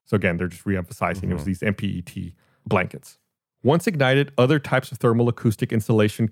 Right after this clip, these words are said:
Speaker 1: cover materials exhibit flame propagation characteristics similar to M P E T covered insulation blankets and do not meet the proposed revised flammability test criteria. Metallized polyvinyl fluoride type cover material was installed in the aircraft and was involved in the in-flight fire.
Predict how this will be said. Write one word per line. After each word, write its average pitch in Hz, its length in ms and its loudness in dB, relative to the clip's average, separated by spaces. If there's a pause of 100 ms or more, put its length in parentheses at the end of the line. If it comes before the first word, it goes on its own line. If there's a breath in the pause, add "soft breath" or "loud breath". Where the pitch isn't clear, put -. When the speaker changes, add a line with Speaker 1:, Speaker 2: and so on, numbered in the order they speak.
Speaker 1:
cover 113 260 2
materials 101 480 2
exhibit 107 380 0
flame 123 280 2
propagation 117 580 -2
characteristics 101 760 -2
similar 143 300 4
to 120 120 -2
M 107 100 2
P 117 120 -6
E 110 140 -2
T 101 220 -4
covered 98 300 0
insulation 95 520 0
blankets 87 500 -6 (380 soft breath)
and 110 140 2
do 104 100 4
not 120 340 2
meet 107 380 0 (180)
the 120 60 2
proposed 127 400 2
revised 110 320 2
flammability 104 720 2
test - 240 -2
criteria. - 600 -6 (420)
Metallized 156 440 4
polyvinyl 123 560 4
fluoride 98 560 4 (180)
type 123 260 0
cover 113 240 4
material 104 420 4
was 98 160 -6
installed 117 340 2
in 117 60 2
the 113 80 0
aircraft 101 440 0
and - 80 -2
was 101 120 0
involved 98 500 2
in 104 100 -2
the - 120 -2
in-flight 92 420 -4
fire. - 460 -8